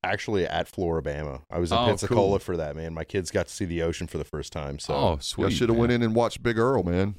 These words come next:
Speaker 1: Well, again, had the kids, and I definitely
Speaker 3: They
Speaker 1: don't
Speaker 3: would've,
Speaker 1: wanna hear
Speaker 3: hey, the kids would've loved Big Earl.
Speaker 2: Oh,
Speaker 1: Yeah,
Speaker 2: look
Speaker 1: I'm
Speaker 2: at
Speaker 1: sh-
Speaker 2: him! Look, look at you guys last night in
Speaker 3: Oh.
Speaker 2: your Ghostbusters outfits, dude. That was cool.
Speaker 1: Oh man, it was fun.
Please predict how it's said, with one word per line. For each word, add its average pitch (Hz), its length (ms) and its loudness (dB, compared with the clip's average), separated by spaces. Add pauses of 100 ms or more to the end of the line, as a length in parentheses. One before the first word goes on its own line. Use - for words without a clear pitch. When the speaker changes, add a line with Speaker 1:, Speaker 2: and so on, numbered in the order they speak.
(280)
Speaker 1:
Well, 87 320 -2
again, 80 320 -4
had 90 200 -4
the 85 60 -8
kids, 92 300 0
and 82 80 -4
I 85 60 0
definitely 87 300 -2
Speaker 3:
They 101 80 6
Speaker 1:
don't 127 80 6
Speaker 3:
would've, 135 160 4
Speaker 1:
wanna 110 120 2
hear 107 80 6
Speaker 3:
hey, 101 60 2
the 95 100 -2
kids 131 280 0
would've 92 180 0
loved 92 220 0
Big 85 140 -4
Earl. 87 100 0
Speaker 2:
Oh, 113 200 0
Speaker 1:
Yeah, 123 60 6
Speaker 2:
look 120 100 6
Speaker 1:
I'm 123 80 4
Speaker 2:
at 127 100 2
Speaker 1:
sh- 120 40 2
Speaker 2:
him! 110 280 -2
Look, 123 260 -2
look 127 220 -4
at 123 220 -4
you 110 140 -2
guys 107 320 2
last 101 260 2
night 110 140 2
in 107 60 2
Speaker 3:
Oh. 113 60 2
Speaker 2:
your 92 120 2
Ghostbusters 85 840 2
outfits, 80 540 -4
dude. 85 180 0
That 90 160 0
was - 120 -6
cool. 80 480 0
Speaker 1:
Oh 95 160 4
man, 87 180 0
it 82 80 -4
was 80 80 -10
fun. 76 320 -4